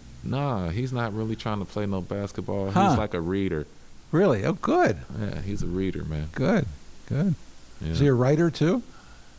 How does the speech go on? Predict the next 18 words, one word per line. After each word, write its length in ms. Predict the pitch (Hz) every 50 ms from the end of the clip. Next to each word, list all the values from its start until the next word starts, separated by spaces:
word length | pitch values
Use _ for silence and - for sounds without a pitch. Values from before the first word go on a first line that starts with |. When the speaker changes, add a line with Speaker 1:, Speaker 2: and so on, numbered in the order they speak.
| - - - - - - - - - - - - - -
Speaker 1:
He 140 | 107 117 123
hasn't 260 | 131 127 120 120 107
started 340 | - - 107 101 98 95 82
really 300 | 82 90 90 90 85 82
writing 320 | 80 80 78 78 78 78
yet, 220 | 78 80 78 78 -
but 80 | 101 101
Speaker 2:
Uh-huh. 120 | 87 113
Speaker 1:
he's 120 | 120 135 110
written 220 | 113 113 98 90
some 160 | 90 - 87 80
songs. 420 | - - 80 78 76 76 76 82
I've, 220 | 85 90 95 95 -
you 120 | 95 107
know, 120 | 92 78 80
I 120 | 82 92
make 220 | 95 92 87 82 -
him 300 | 85 80 78 73 71